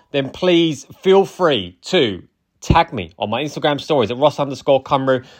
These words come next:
Just let me know if you've been getting value from it. Let me know what sort of actions you've been taking off the back of the, the podcast, how it's maybe helping your business,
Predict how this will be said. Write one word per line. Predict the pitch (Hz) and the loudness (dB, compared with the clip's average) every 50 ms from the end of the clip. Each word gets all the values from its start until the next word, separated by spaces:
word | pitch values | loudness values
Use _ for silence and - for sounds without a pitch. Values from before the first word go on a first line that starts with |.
| _ - | _ -6
Just | - 143 117 165 | -4 -4 -2 -2
let | 175 135 147 | -4 -4 -2
me | 151 | 0
know | 151 143 143 | 2 2 2
if | 139 135 - | 2 0 -4
you've | 127 - | -8 -6
been | 139 131 | -4 -2
getting | 143 135 117 110 | -2 -2 0 2
value | 143 156 151 143 131 | 4 4 4 2 -2
from | - - 143 143 | -2 0 2 2
it. | 143 131 | 2 2
Let | 135 147 139 | 0 -2 -4
me | 139 135 | -4 -4
know | 139 131 127 | -2 -2 -2
what | 117 127 113 - | -2 -4 -6 -8
sort | - - 107 | -10 -10 -4
of | 104 147 | 0 0
actions | 147 - - - - 147 135 127 | 0 0 -2 -6 -8 -8 -6 -6
you've | 143 117 | -8 -8
been | 131 127 | -8 -8
taking | 123 - - 147 139 - 147 131 | -6 -2 -2 -2 -2 -2 -4 -4
off | 117 - | -4 -6
the | - - | -4 -2
back | - 147 131 - - | 0 0 0 -2 0
of | 123 | 2
the, | 127 123 120 - - - - - _ | 4 4 4 0 -6 -20 -20 -20 _
the | - | -8
podcast, | - - 151 143 - - 147 143 139 139 123 - | 0 2 2 2 2 2 2 2 2 2 0 0
how | 147 143 135 | 2 2 2
it's | 131 127 - | 0 -2 -4
maybe | 139 131 123 113 | -4 -2 -2 -2
helping | 110 - 151 139 - - 147 123 | 0 0 0 0 0 -4 -4 -4
your | 113 107 | -4 -2
business, | - 151 123 117 135 131 123 - | -2 -2 -2 0 -2 -2 -2 -4